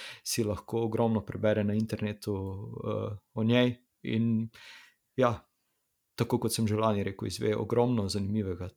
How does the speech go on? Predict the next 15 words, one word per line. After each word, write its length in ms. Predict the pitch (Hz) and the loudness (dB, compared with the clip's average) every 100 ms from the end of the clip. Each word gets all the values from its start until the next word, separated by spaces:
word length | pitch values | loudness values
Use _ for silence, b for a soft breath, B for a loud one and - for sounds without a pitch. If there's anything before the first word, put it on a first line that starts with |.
| _ | _
torej 280 | 104 101 98 | -8 -6 -6
tudi 320 | - 98 104 101 - | -8 -6 -6 -8 -10
o 140 | - | -12
kronometru 760 | - 113 107 104 101 104 104 98 | -2 2 4 2 -2 -4 -4 -2
in 240 | 95 95 95 | -2 -4 -4
o 120 | 95 | -6
prologu 600 | - 127 123 120 117 107 | -2 4 6 6 4 2
in 100 | 98 | -4
vseh 240 | 95 - 104 | -4 -6 -6
teh 160 | - | -8
stvareh, 440 | 98 - 104 104 - | -8 -6 -6 -6 -12
tako 260 | - - | -16 -8
da 80 | 110 | -2
ja. 140 | 123 139 - B B B B B B B B | 0 -2 -8 B B B B B B B B
Ehm, 560 | - 123 123 123 123 | 8 10 12 10 8